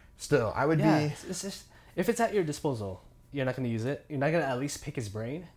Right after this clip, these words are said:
Speaker 1: Like, if I was
Speaker 2: Yeah.
Speaker 1: Joel Embiid, I would be hitting up Kareem Abdul-Jabbar
Speaker 2: Al-, always.
Speaker 1: and Hakeem Olajuwon,
Speaker 2: Yes.
Speaker 1: especially.
Speaker 2: All of 'em.
Speaker 1: But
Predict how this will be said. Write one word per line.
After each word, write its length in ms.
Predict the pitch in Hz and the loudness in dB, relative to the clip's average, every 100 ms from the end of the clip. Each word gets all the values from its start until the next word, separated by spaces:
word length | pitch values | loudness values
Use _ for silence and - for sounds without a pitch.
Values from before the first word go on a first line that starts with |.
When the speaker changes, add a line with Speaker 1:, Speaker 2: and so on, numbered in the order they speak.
| - | 2
Speaker 1:
Like, 180 | 139 | 4
if 120 | 143 143 | 4 2
I 100 | 196 | 2
was 220 | 180 120 | 2 2
Speaker 2:
Yeah. 80 | 120 | 4
Speaker 1:
Joel 280 | 131 127 | 4 4
Embiid, 380 | 110 98 101 90 78 - | 2 -2 -4 -4 -8 -6
I 60 | |
would 120 | 110 | -4
be 80 | 104 | -2
hitting 180 | 101 101 | -4 -6
up 120 | 90 | -8
Kareem 300 | - 92 90 | -10 -10 -10
Abdul-Jabbar 520 | 78 78 69 - 170 | -10 -10 -10 -8 -6
Speaker 2:
Al-, 260 | 82 247 - | -2 -2 0
always. 320 | - 269 311 135 | 4 6 6 4
Speaker 1:
and 260 | 123 113 | 2 0
Hakeem 300 | 104 - 110 | -6 -6 -6
Olajuwon, 480 | 98 92 92 90 90 | -4 -6 -6 -8 -4
Speaker 2:
Yes. 400 | 226 302 320 220 | 0 2 4 2
Speaker 1:
especially. 460 | 95 - 78 73 - - | 0 -4 -6 -8 -12 -2
Speaker 2:
All 200 | 190 285 | 2 4
of 60 | 247 | 4
'em. 60 | |
Speaker 1:
But 200 | - 196 | 2 0